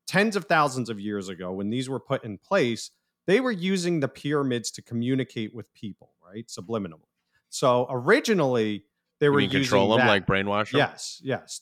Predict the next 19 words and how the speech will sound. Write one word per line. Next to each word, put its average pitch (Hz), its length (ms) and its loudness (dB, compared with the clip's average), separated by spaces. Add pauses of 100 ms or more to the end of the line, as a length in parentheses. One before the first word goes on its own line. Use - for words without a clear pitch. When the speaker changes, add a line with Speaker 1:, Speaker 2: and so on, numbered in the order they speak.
Speaker 1:
to 139 100 -2
Speaker 2:
Okay. - 80 -2
Speaker 1:
control 135 520 0
'em, 85 120 -16
so 131 120 -4
they 127 140 0
didn't 139 180 2
have 123 200 -2
a 117 60 -2
dinosaur 117 720 -4
outbreak. 104 380 -8 (400)
And 135 140 0
that's 220 280 2
why 170 200 4
Speaker 2:
Mm-hmm. 104 80 -12
Speaker 1:
pyramids 131 520 -4
are 104 120 -4 (200)
dead 151 380 0 (180)
now 120 640 -6